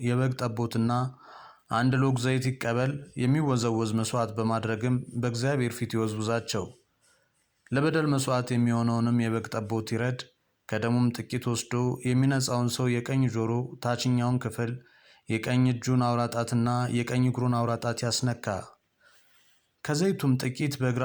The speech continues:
እጁ መዳፍ ውስጥ ያፍስስ። የቀኝ እጁንም ጣት በመዳፉ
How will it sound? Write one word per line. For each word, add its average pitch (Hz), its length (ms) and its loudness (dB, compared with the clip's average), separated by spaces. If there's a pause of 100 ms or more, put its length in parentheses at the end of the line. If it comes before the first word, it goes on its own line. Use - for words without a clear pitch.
እጁ 117 260 0
መዳፍ 117 340 0
ውስጥ - 200 -2
ያፍስስ። 117 420 -2 (760)
የቀኝ 117 320 0
እጁንም 120 380 2
ጣት 117 260 -2
በመዳፉ 117 420 0